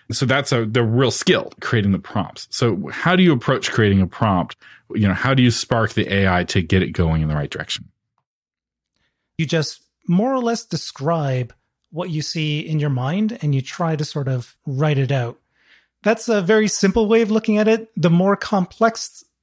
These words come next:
Speaker 2: aspect of it is if you want a character to have red eyes,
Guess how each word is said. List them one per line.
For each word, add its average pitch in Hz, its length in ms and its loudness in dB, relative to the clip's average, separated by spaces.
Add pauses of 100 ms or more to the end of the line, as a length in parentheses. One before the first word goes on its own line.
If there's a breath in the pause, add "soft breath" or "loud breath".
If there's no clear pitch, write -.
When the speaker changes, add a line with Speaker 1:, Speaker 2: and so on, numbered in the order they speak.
(100)
Speaker 2:
aspect 170 480 -4
of 123 120 -8
it 123 200 -4
is 127 500 -6 (200)
if 175 180 -4
you 190 100 0
want 220 240 0
a 196 40 -4
character 180 360 -2
to 143 80 -2
have 127 300 -2
red 139 200 -2
eyes, 135 600 -6